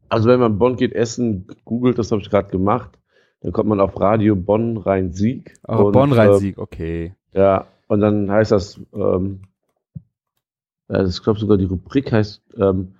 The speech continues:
Speaker 1: hier R-, R B R S geht essen. Und dann, ähm,
Speaker 2: R B R S?
Speaker 1: steht Ja.
Speaker 2: Ah, Radio
Speaker 1: Ja.
Speaker 2: Bonn, okay.
Speaker 1: Ja, ne? Ähm,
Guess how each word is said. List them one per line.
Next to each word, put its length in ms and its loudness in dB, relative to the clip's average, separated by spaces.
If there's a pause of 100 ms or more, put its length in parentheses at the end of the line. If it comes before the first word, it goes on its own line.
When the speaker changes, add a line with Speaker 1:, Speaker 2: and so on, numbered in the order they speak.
Speaker 1:
hier 220 2
R-, 240 2
R 180 2
B 200 0
R 220 2
S 280 0
geht 280 -6
essen. 460 -10
Und 240 -6
dann, 240 -4 (540)
ähm, 480 -4
Speaker 2:
R 280 0
B 180 2
R 300 2
S? 420 -4 (220)
Speaker 1:
steht 120 2
Ja. 280 2 (200)
Speaker 2:
Ah, 220 0
Radio 240 0
Speaker 1:
Ja. 80 0
Speaker 2:
Bonn, 140 -6
okay. 240 -6 (360)
Speaker 1:
Ja, 200 2
ne? 280 0 (400)
Ähm, 760 0